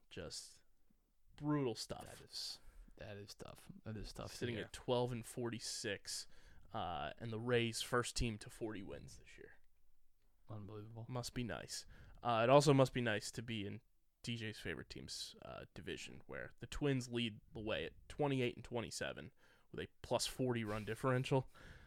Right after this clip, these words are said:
Speaker 1: Tigers right behind it at twenty-six and twenty-eight with a negative fifty-six. Cleveland Guardians twenty-five and thirty with a negative thirty-two. Chicago White Sox, hashtag White Sox Watch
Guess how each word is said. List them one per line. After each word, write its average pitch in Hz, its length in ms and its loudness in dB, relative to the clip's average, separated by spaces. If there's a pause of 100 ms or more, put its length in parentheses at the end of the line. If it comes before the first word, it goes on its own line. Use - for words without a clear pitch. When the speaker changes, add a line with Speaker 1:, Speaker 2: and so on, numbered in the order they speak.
(560)
Speaker 1:
Tigers 123 420 6
right 113 180 0
behind 113 360 -2
it 117 80 0
at 98 100 -2
twenty-six 117 540 -2
and 113 100 -8
twenty-eight 117 580 0
with 104 120 -6
a 101 40 -10
negative 107 320 -4
fifty-six. - 920 0 (760)
Cleveland 123 380 6
Guardians 113 420 6
twenty-five 123 580 8
and 107 140 -2
thirty 117 220 6
with 110 140 4
a 107 40 0
negative 113 400 4
thirty-two. 127 840 6 (760)
Chicago 107 400 6
White 117 280 10
Sox, 120 380 4
hashtag 101 400 0
White 110 240 2
Sox 110 300 0
Watch 110 500 0